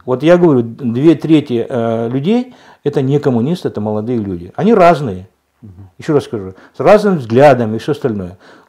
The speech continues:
Speaker 1: Их одно объединяет.
Speaker 2: Они патриоты.
Speaker 1: Они патриоты, они хотят сделать, улучшить ситуацию у себя в республике, в родной своей республике. Вот их это объединяет. Подходы разные.
Speaker 2: Мгм.
Speaker 1: К сожалению, конечно, с-, очень трудно с ними.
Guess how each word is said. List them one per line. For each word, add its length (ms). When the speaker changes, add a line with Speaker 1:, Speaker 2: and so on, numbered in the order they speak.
Speaker 1:
Их 260
одно 300
объединяет. 580
Speaker 2:
Они 180
патриоты. 540
Speaker 1:
Они 180
патриоты, 440
они 100
хотят 360
сделать, 360
улучшить 320
ситуацию 500
у 20
себя 240
в 60
республике, 500
в 40
родной 240
своей 240
республике. 560
Вот 140
их 120
это 160
объединяет. 640
Подходы 380
разные. 540
Speaker 2:
Мгм. 120
Speaker 1:
К 40
сожалению, 360
конечно, 320
с-, 220
очень 280
трудно 340
с 100
ними. 320